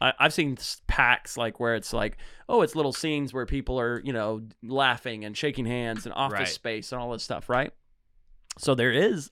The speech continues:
Speaker 1: all these elements of business
Speaker 2: Totally.
Speaker 1: that kinda do get cut from that. But again, I, I th-, say adapt or die. So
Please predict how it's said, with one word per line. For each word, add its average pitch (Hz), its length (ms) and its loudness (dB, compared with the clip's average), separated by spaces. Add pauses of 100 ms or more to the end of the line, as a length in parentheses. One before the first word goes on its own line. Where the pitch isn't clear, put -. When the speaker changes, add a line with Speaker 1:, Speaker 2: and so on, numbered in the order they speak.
Speaker 1:
all 135 220 8
these 143 180 4
elements 131 340 2
of 104 100 -10
business 123 580 -2 (180)
Speaker 2:
Totally. 131 360 0
Speaker 1:
that 87 100 -4
kinda 165 220 4
do 165 160 4
get 165 280 0 (300)
cut 170 460 4 (220)
from 135 560 0
that. 113 440 2 (400)
But 160 120 0
again, 147 320 2
I, 127 220 2
I 143 240 6
th-, 135 220 -12
say 131 200 0
adapt 113 340 0
or 113 60 -4
die. 123 340 0
So 113 440 -2